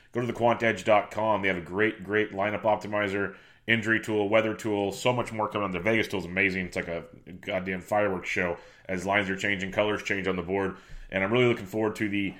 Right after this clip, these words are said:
um, advanced stats model that's coming out very, very soon. So keep an eye out for all of that, uh, at the quant edge dot com. And if you'd like to get the season pass for M L B for one twenty-four ninety-nine, or if you'd like to try all sports for the first month for nineteen ninety-nine with N B A playoffs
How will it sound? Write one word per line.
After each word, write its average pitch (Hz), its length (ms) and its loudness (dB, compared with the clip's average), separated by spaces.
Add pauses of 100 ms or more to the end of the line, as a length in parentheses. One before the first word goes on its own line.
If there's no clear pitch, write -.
(280)
um, 87 360 0 (640)
advanced 107 500 2
stats 87 420 0
model 95 300 0
that's 90 140 -6
coming 92 240 -4
out 85 160 -6
very, 92 320 0
very 92 440 -2
soon. 87 500 -6
So 95 280 0
keep 117 260 -2
an 113 60 0
eye 110 80 4
out 107 180 2
for 95 160 -6
all 113 240 6
of 101 60 -2
that, 101 320 4 (420)
uh, - 40 -4
at 95 220 2
the 92 60 -12
quant 107 260 -2
edge 101 180 2
dot 98 240 2
com. 98 160 -2
And 95 80 -4
if 92 80 -8
you'd 101 60 -2
like 101 100 -2
to 98 60 -8
get 98 100 -6
the - 60 -14
season 117 300 -2
pass 110 360 2 (140)
for 110 120 -6
M 107 160 -2
L 107 80 0
B 107 160 0
for 101 160 -2
one 101 160 0
twenty-four 104 460 -4
ninety-nine, 104 460 2
or 98 40 -12 (400)
if 87 100 -6
you'd 101 80 2
like 101 120 6
to 92 60 -10
try 95 180 4
all 101 180 4
sports 110 340 -2
for 104 120 -4
the 98 60 -2
first 107 280 -4
month 104 160 -4
for 95 120 -8
nineteen 98 320 0
ninety-nine 104 260 0
with 95 100 -6
N 101 140 -6
B 98 80 -2
A 90 80 -4
playoffs 107 440 4